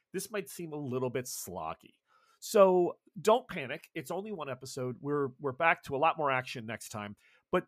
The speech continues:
there's moments when teams have to kinda get together and hash things out. And again, like I said, in the past on the Bardic College, we try to streamline some of this stuff to make it seem like everybody's on the same page. And we really don't put a lot of these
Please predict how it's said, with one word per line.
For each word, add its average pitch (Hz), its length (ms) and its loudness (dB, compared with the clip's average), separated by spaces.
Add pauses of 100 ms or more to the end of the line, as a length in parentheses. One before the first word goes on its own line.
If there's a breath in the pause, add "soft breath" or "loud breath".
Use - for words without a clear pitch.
there's 170 300 0
moments 226 360 -4
when 175 140 -8
teams 165 300 -10
have 143 260 -2
to 165 80 -12
kinda 151 240 -6
get 131 180 -8
together 117 360 -6
and 101 100 -8
hash - 420 -8
things 92 280 -12
out. 87 240 -6 (480 soft breath)
And 165 500 -4 (480)
again, 135 300 -6
like 139 200 -6
I 131 60 -6
said, 92 320 -12
in 165 160 -14
the 165 80 -12
past 180 380 -8
on 160 80 -6
the 151 60 -6
Bardic 139 260 0
College, 139 400 0 (280 loud breath)
we 151 120 -4
try 185 260 -4
to 160 80 -6
streamline 175 960 -6
some 175 200 -4
of 165 60 -6
this 170 140 -6
stuff - 340 -2
to - 80 -16
make 139 160 -6
it 127 80 -20
seem 139 200 -12
like 123 160 -6
everybody's 123 420 -6
on 120 100 -10
the 117 60 -14
same 117 240 -10
page. 113 420 -8 (360 loud breath)
And 147 100 -4
we 156 60 -4
really 185 320 -4
don't 165 240 -6
put 160 180 -4
a 143 60 0
lot 120 340 -4
of 131 260 -6 (540 soft breath)
these 127 440 -12